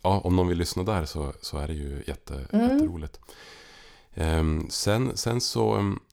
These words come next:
Speaker 1: eh, vi, vi har en mack-, där finns ju alla kontaktuppgifter. Man kan ju kontakta oss. Vi är,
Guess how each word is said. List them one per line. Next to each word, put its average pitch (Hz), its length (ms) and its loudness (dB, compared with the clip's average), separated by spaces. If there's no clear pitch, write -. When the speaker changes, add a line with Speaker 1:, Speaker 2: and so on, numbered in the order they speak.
Speaker 1:
eh, 85 220 -2
vi, 80 280 -6
vi 71 260 -4
har 82 200 0
en 73 320 -2
mack-, 76 280 -4
där 78 160 -2
finns 73 220 -4
ju 69 40 -4
alla 64 100 -4
kontaktuppgifter. 71 680 -6
Man 67 100 -2
kan 67 120 -6
ju 65 40 -4
kontakta 71 520 -6
oss. 71 260 -4
Vi 67 120 -4
är, 65 220 -4